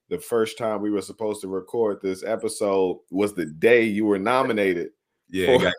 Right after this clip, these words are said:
Speaker 2: crazy. It got
Speaker 1: <laughs> You know
Speaker 2: crazy.
Speaker 1: what I'm saying? I was like,
Speaker 2: Yeah.
Speaker 1: "Let me, let me let him celebrate." <laughs> I'm not even gonna
Speaker 2: Yeah.
Speaker 1: hit him up.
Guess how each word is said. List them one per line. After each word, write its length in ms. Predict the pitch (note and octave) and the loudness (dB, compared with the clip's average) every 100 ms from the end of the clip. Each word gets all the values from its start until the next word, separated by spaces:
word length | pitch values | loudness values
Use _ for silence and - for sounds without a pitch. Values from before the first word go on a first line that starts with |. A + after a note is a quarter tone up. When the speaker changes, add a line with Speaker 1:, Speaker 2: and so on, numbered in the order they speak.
| - | 0
Speaker 2:
crazy. 140 | F#2 F2+ - _ A2 | 0 -4 -8 _ 2
It 80 | A#2 | 4
got 140 | G#2+ | 6
Speaker 1:
<laughs> 0 | |
You 80 | D#3+ | 6
know 40 | |
Speaker 2:
crazy. 100 | D#3+ | 6
Speaker 1:
what 40 | D#3+ | 4
I'm 60 | |
saying? 180 | D3+ D#3+ | 6 6
I 80 | D#3+ | 6
was 100 | D#3 | 4
like, 160 | C#3 | 4
Speaker 2:
Yeah. 60 | C3+ | 6
Speaker 1:
"Let 100 | D3 | 4
me, 220 | D#3 D#3 A#2 | 2 -2 -2
let 160 | B2+ | -2
me 120 | D3 | 0
let 200 | D#3 D3+ | 4 4
him 140 | D#3 C#3+ | 4 -2
celebrate." 640 | - D3+ C#3+ C3+ C3+ C#3+ | 0 2 2 4 4 4
<laughs> 60 | B2+ | 2
I'm 180 | D#3+ D3 | 2 2
not 160 | D3+ | 0
even 200 | D3 D3 | 0 -2
gonna 180 | C#3+ D3+ | -2 2
Speaker 2:
Yeah. 60 | D3 | 2
Speaker 1:
hit 100 | D#3 | 2
him 140 | D3+ | 2
up. 300 | D#3 D3 C#3 | 2 2 -2